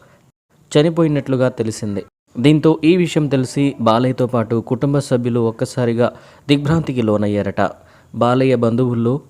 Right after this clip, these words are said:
నందమూరి కుటుంబానికి ఆయన ఎంతో దగ్గరి సన్నిహితుడని బాలయ్యకు అన్నవరస అవుతారని నందమూరి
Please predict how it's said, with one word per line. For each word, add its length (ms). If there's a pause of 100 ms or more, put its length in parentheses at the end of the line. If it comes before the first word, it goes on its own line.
(280)
నందమూరి 480
కుటుంబానికి 720 (240)
ఆయన 200 (180)
ఎంతో 280
దగ్గరి 380
సన్నిహితుడని 680 (200)
బాలయ్యకు 640
అన్నవరస 460 (120)
అవుతారని 500 (400)
నందమూరి 480